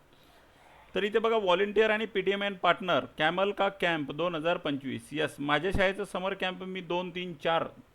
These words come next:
तीन दिवस ठेवलेला आहे आणि खूप जबरदस्त असं नियोजन केलेलं आहे. तुम्हाला नक्कीच त्याचे फोटोज वगैरे मी पाठवीन. ठीक आहे, तर या ठिकाणी तुम्ही व्हॉलंटिअरची नोंद करायची आहे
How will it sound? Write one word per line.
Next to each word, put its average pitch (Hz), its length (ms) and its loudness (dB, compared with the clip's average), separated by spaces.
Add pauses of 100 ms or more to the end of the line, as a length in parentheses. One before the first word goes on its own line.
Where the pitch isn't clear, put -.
(200)
तीन 180 160 -4
दिवस 190 280 -4
ठेवलेला 165 300 2
आहे 165 220 2 (520)
आणि 143 180 -2
खूप 185 160 -2
जबरदस्त 175 540 -2
असं 170 220 -4
नियोजन 143 360 0
केलेलं 127 340 -2
आहे. 104 200 -2 (600)
तुम्हाला 151 220 0
नक्कीच 156 360 -6
त्याचे 156 220 -6
फोटोज 147 460 -6
वगैरे 143 260 -2
मी 151 100 -8
पाठवीन. 104 420 -6 (1300)
ठीक 190 140 -6
आहे, 139 100 0 (880)
तर 151 100 0
या 180 140 6
ठिकाणी 208 300 0
तुम्ही 220 180 -6
व्हॉलंटिअरची 202 840 2 (160)
नोंद 170 360 -4
करायची 175 400 2
आहे 160 220 0